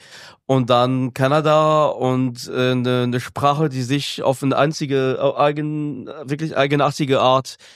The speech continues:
entwickelt hat. Die sind sehr,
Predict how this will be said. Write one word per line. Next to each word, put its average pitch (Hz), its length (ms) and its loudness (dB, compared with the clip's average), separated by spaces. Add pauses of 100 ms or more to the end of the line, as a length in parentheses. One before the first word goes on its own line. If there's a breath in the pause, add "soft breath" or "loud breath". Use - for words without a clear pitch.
(340 soft breath)
entwickelt 139 640 0
hat. - 380 -8 (400)
Die 120 420 -2
sind 117 280 -2
sehr, 120 760 2